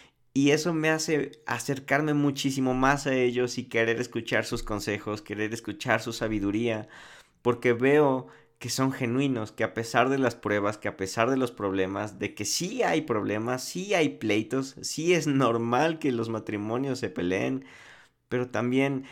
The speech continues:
veo cómo se reconcilian, veo cómo se piden perdón, veo cómo se aman, cómo se respetan, y eso me hace querer estar más cerca de ellos que de esas personas que parecen perfectas. Y con los predicadores nos pasa lo mismo.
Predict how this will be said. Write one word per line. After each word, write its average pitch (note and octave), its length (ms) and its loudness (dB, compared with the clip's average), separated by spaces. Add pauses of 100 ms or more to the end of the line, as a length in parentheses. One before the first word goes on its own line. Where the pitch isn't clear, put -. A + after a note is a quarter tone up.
(140)
veo C3+ 420 6
cómo C#3 280 0
se C3+ 140 0
reconcilian, A2+ 760 -2
veo C3 220 0
cómo C#3 280 -4
se C3+ 140 -6
piden G#2+ 320 -2
perdón, G#2+ 480 -2
veo A#2 240 4
cómo C#3 300 0
se A2+ 220 -4
aman, A2+ 460 0 (420)
cómo C3+ 240 -2
se C#3 200 0
respetan, G#2+ 760 -2 (320)
y B2+ 200 4
eso C#3 280 0
me A#2 240 -2
hace A#2+ 460 -4 (240)
querer A2+ 540 4 (320)
estar B2 320 -4
más B2 220 -4
cerca B2 420 0
de G#2 160 2
ellos - 420 -4 (160)
que A#2+ 140 2
de A2+ 80 4
esas B2 180 -6
personas A2+ 520 -4
que G#2+ 120 -8
parecen G#2 380 -6
perfectas. G2+ 680 -8 (760)
Y - 100 -6
con C#3 120 0
los C#3+ 100 2
predicadores D3+ 720 4
nos B2+ 180 -2
pasa C#3+ 280 2
lo A2+ 140 0
mismo. A2+ 520 -4